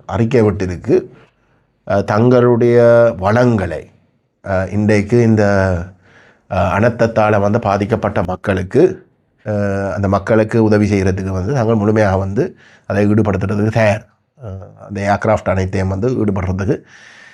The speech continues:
தயார் என்ற விஷயத்தை வந்து சொல்லியிருக்கு. அஹ், அப்படிப்பட்ட ஒரு நிலையில வந்து நாங்கள், அஹ், அரசாங்கத்துக்கு நாங்கள் கேட்டுக்கொண்டு நாங்கள் வந்து தயவு செய்து, அஹ், ஸ்ரீலங்காவுடைய கடற்படைக்கும் வான்படைக்கும் வந்து இருக்கக்கூடிய கெப்பாசிட்டிக்கும்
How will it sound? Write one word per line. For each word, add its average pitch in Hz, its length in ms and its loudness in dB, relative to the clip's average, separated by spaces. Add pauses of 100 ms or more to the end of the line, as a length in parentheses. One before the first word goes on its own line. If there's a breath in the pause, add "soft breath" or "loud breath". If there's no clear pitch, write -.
(140 loud breath)
தயார் 101 260 2
என்ற 101 160 0
விஷயத்தை 92 320 -4
வந்து 95 160 -4
சொல்லியிருக்கு. 90 520 -4 (680)
அஹ், 98 200 -8
அப்படிப்பட்ட 135 480 0
ஒரு 131 140 2
நிலையில 101 460 0
வந்து 90 400 -2
நாங்கள், 104 600 0 (800 soft breath)
அஹ், 98 260 -2
அரசாங்கத்துக்கு 117 720 0
நாங்கள் 107 360 2
கேட்டுக்கொண்டு 90 480 -2
நாங்கள் 82 240 -4
வந்து 80 260 -10
தயவு 113 300 2
செய்து, 87 320 -4 (680 soft breath)
அஹ், 113 280 2
ஸ்ரீலங்காவுடைய 131 1160 2 (460 loud breath)
கடற்படைக்கும் 113 720 0
வான்படைக்கும் 107 600 0
வந்து 104 240 0
இருக்கக்கூடிய 101 380 -2
கெப்பாசிட்டிக்கும் 95 720 -4